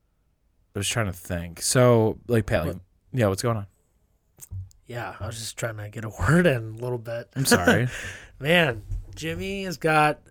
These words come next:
Speaker 2: a lot on your mind, man. <laughs> That's
Speaker 1: I
Speaker 2: funny.
Speaker 1: do.
Speaker 2: You went from being sick to coronavirus to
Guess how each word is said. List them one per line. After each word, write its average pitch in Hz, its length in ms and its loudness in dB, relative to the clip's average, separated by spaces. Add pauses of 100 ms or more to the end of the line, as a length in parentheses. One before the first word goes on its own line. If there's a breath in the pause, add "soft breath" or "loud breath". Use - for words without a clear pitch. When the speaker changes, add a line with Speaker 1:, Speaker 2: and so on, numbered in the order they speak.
(580)
Speaker 2:
a - 40 -2
lot 160 140 6
on 185 120 6
your 180 100 2
mind, 170 360 4
man. 117 300 2 (160)
<laughs> - 180 -8
That's 196 180 6
Speaker 1:
I 156 60 8
Speaker 2:
funny. 139 140 8
Speaker 1:
do. 127 340 6
Speaker 2:
You 143 140 0
went 175 200 4
from 151 360 0
being 156 360 0
sick - 560 0 (680 soft breath)
to 135 160 0
coronavirus 123 1200 6
to 113 520 2